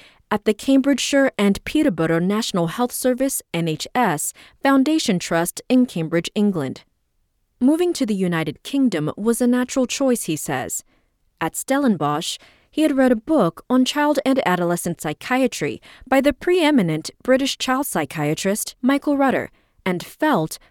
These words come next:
that the U K probably had one of the most mature child and adolescent psychiatry training programs in the world. By contrast,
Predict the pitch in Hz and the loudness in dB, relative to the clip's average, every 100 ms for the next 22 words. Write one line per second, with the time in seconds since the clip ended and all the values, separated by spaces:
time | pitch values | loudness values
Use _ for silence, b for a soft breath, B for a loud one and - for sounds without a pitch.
0 | b - 247 254 294 359 - 180 165 - | b -10 -4 0 2 2 0 -2 -2 -4
1 | - 277 302 302 247 196 180 - 214 247 | -6 -4 -2 -4 -2 -2 -2 -4 -2 0
2 | 262 - 240 247 302 - - 214 - - | 0 0 2 2 0 -4 -2 0 0 -2
3 | 302 170 165 - - 262 277 - 240 - | 0 0 -2 -6 -2 0 0 0 -2 -2
4 | 175 180 165 - 175 - - 147 - - | -4 -2 -4 -4 -8 -8 -8 -8 -8 -4
5 | 208 208 220 208 - - 247 240 208 - | -4 -2 -4 -6 -6 -4 0 2 0 -2
6 | 156 156 156 170 - - 180 208 180 127 | -6 -4 -4 -4 -6 -4 -2 -2 -2 -4
7 | 85 - _ _ _ _ _ - 180 - | -8 -16 _ _ _ _ _ -2 -2 0
8 | - 285 269 151 104 - | -2 -2 0 -4 -4 -10